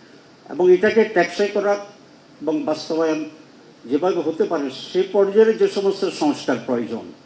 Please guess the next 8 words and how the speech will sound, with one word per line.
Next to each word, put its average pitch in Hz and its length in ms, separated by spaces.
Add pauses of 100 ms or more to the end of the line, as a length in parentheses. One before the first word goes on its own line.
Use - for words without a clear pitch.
(800)
আমি 139 200
মনে 151 220
করি 196 280
এখন 160 360
ওই 160 80
সমস্ত 190 400 (100)
সংস্কারের 139 420 (100)
প্রতি 185 280